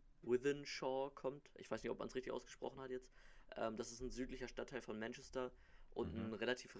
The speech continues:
Speaker 1: raues Arbeiterviertel, wo viel Armut herrscht.
Speaker 2: Ja, das ist typisch für
Speaker 1: Ähm,
Speaker 2: Manchester United.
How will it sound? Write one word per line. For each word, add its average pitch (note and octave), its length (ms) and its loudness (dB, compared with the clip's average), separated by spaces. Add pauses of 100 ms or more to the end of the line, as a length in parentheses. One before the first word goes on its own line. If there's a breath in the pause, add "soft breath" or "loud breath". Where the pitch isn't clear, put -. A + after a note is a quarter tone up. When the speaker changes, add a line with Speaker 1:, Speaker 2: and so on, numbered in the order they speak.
Speaker 1:
raues B2 400 6
Arbeiterviertel, A#2 680 2
wo G#2+ 160 2
viel - 380 -2
Armut A#2 400 4
herrscht. A2+ 420 -2 (500 soft breath)
Speaker 2:
Ja, E2 120 0
das E2+ 100 -4
ist - 140 -10
typisch G#2+ 240 6
für G#2+ 60 4
Speaker 1:
Ähm, G2+ 60 4
Speaker 2:
Manchester F#2 360 0
United. F#2 520 -2